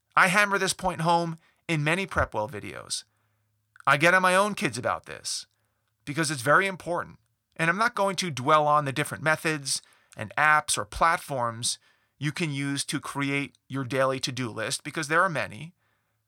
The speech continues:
But I will stress the importance of writing down specific tasks that need to be done and then going about your day to cross these things off the list.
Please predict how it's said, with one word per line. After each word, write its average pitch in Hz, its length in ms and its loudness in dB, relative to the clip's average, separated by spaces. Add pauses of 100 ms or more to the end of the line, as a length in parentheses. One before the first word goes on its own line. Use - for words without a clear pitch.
(200)
But 156 100 2
I 165 80 4
will 196 240 0
stress 214 320 0
the 196 80 -4
importance 151 540 -2
of 120 200 -2
writing 151 360 2
down 147 320 2
specific - 580 -4
tasks - 580 -4 (220)
that 147 220 0
need 156 240 -2
to 175 120 -2
be 151 200 -4
done 131 540 -4 (760)
and 143 160 2
then 180 160 0
going 156 260 2
about 143 240 4
your 160 140 -2
day 135 220 -2
to 156 140 -4
cross 139 400 -2
these 135 300 -4
things 139 380 -6
off 120 200 -6
the 139 60 -6
list. - 480 -2